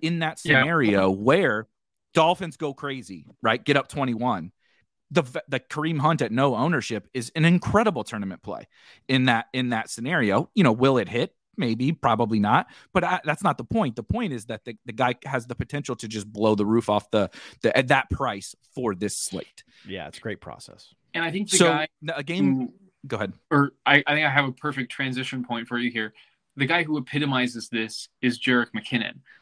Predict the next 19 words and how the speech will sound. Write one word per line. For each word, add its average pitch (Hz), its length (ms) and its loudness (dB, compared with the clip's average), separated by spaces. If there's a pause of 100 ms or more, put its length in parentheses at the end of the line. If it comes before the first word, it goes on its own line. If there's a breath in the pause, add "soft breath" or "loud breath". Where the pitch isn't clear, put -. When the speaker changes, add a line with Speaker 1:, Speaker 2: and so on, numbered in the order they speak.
(100)
Speaker 2:
We 135 80 2
saw 147 240 0
him 139 200 0
get 123 300 2 (160)
ten 143 200 0
point 143 240 -4
four 135 180 0
P 147 140 -2
P - 140 -2
R 143 180 6
points 123 320 -2
last 113 320 0
week 110 360 -6 (360 soft breath)
without 135 500 4 (100)
scoring 139 340 4
a 123 60 4
touchdown 113 580 0
because 113 520 -2
he 123 380 -2